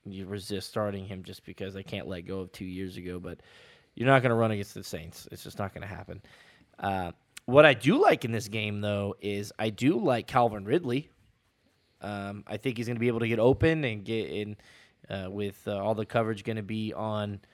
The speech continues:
Julio Jones. The Saints are ninth worst against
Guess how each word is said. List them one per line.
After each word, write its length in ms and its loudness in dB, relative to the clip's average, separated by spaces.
Julio 420 4
Jones. 540 4
The 100 -6
Saints 460 -2
are 300 2
ninth 480 -2
worst 520 -2
against 600 -8